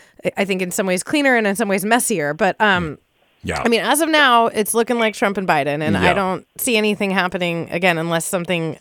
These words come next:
Speaker 1: unexpected goes forward.
Speaker 2: Yeah, that would be very, very interesting. You know, a couple of big things we haven't talked about,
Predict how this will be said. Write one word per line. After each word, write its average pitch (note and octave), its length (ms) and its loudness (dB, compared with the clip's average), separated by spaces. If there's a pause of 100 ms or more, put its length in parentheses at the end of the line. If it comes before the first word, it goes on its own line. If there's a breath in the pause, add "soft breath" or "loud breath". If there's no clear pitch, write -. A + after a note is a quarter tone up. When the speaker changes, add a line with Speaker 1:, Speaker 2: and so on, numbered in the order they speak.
Speaker 1:
unexpected E3 840 -4
goes D3 300 -4
forward. C3+ 420 -8
Speaker 2:
Yeah, G2+ 200 4
that F#2+ 160 2
would F#2+ 100 -6
be F2 100 -2
very, E2 460 -4
very D#2+ 420 -6
interesting. E2+ 420 -8
You G2 60 -4
know, G#2 160 2
a - 60 -10
couple B2+ 260 0
of E2 100 2
big G#2 200 -2
things F#2 180 -4
we D#2+ 120 -8
haven't F#2 360 -6
talked - 300 -6
about, F2+ 340 -2